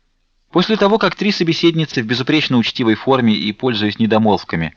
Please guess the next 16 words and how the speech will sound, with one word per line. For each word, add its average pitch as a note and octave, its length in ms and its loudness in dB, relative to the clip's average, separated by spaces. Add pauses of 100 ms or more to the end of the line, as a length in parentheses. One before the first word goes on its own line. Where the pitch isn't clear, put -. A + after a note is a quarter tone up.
(520)
высказались A#2 580 -2
в - 120 -14
том B2+ 120 2
смысле, A#2+ 360 -2
что G2+ 160 0
поведение A2 500 2
короля G#2 380 2
убивает F#2+ 500 -2
королеву, F2 480 -4
его E2+ 240 -6
супругу, A#2 640 -6 (540)
королеву-мать F#2+ 720 0
и - 20 -8
всю - 180 -6
остальную F2+ 420 -6
родню, E2+ 440 -4